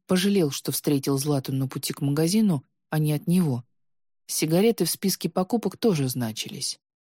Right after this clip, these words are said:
А закурить хотелось невообразимо. Но, кажется, выбора у него не было. Не к деду же с этим идти и признаваться, что он перевол.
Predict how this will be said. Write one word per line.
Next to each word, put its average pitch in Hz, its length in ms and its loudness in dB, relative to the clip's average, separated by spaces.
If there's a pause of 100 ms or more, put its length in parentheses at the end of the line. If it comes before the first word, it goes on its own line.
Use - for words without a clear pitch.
(300)
А 156 100 -4
закурить 165 460 0
хотелось 156 520 -2
невообразимо. 151 1120 -2 (840)
Но, 220 220 2
кажется, 196 540 0
выбора 180 340 0
у 170 40 2
него 165 280 0
не 151 220 0
было. 131 300 -6 (640)
Не 147 220 2
к 151 80 0
деду 170 320 0
же 147 120 -2
с - 140 -2
этим 139 320 -2
идти 175 240 -2
и 165 40 0
признаваться, 151 640 -2
что - 220 -4
он 135 100 -2
перевол. 139 680 0